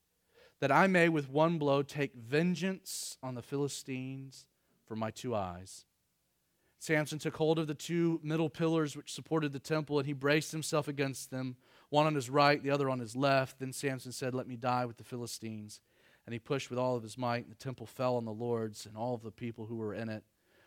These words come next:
so that the dead that he killed at his death was more than he had killed in his life.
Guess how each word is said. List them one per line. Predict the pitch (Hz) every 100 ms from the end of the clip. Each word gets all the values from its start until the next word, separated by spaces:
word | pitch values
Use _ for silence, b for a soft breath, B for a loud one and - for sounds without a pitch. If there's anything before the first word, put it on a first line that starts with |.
| b
so | -
that | 135 -
the | 120
dead | 117 135 139 135
that |
he | 123
killed | 123 - 139 131 131 120 -
at | 120
his | 120 104
death | 113 139 110 107 - - _ _ _ _ _ _ _
was | 113 120
more | 123 123
than | 120
he | 120
had | 117 101
killed | - 113 107
in | 104
his | 104 101
life. | 107 95 82 - - -